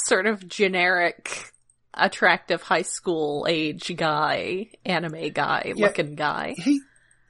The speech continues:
Speaker 2: he's the normal character design compared to these weirdos. Like, you have this hobo ninja samurai, and you have giant Grimlock, and you have the, the little boy in a suit. And, and then just this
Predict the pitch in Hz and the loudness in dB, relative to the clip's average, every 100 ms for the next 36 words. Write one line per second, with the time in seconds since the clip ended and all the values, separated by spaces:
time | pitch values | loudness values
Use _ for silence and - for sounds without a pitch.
0 | _ _ - 285 269 220 180 185 220 240 | _ _ 0 2 4 2 4 4 4 2
1 | 233 254 254 262 233 214 226 226 202 208 | 4 4 4 2 0 2 2 0 -2 2
2 | 220 196 190 185 170 180 208 208 208 196 | 2 0 -6 -6 -4 -2 2 4 2 -2
3 | 175 185 165 170 165 160 - - _ _ | -2 -2 0 0 0 -2 -8 -14 _ _
4 | _ - - 214 202 214 202 185 170 185 | _ -4 6 6 8 6 4 2 -2 0
5 | 202 190 190 - 190 196 202 190 190 185 | 0 0 -4 -4 -2 0 4 8 8 8
6 | 185 180 175 160 180 175 190 170 156 175 | 4 0 0 2 4 4 4 -2 2 4
7 | 180 170 165 175 165 165 165 165 - 156 | 8 6 6 0 0 0 0 -6 -10 -6
8 | 160 180 180 156 160 165 160 147 - - | 0 2 2 4 6 6 4 -2 -4 0
9 | 165 185 - _ _ _ _ - - _ | 0 -2 -12 _ _ _ _ -20 -20 _
10 | _ 151 156 170 160 160 - 175 160 | _ -4 0 2 2 0 0 -2 -2